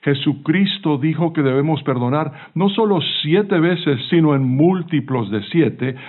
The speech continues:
dando a entender que debemos estar dispuestos a perdonar una infinidad de veces.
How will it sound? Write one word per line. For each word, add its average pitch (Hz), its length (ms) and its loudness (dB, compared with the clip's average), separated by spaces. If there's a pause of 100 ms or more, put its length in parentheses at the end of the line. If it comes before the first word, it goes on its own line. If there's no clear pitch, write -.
(100)
dando 175 460 0
a 160 40 2
entender 147 560 -2
que 165 100 -2
debemos 143 380 2
estar 143 300 -2
dispuestos 147 640 -2
a 107 100 -4
perdonar 139 540 -2 (100)
una 185 320 2
infinidad 131 760 2
de 135 140 2
veces. 95 520 -8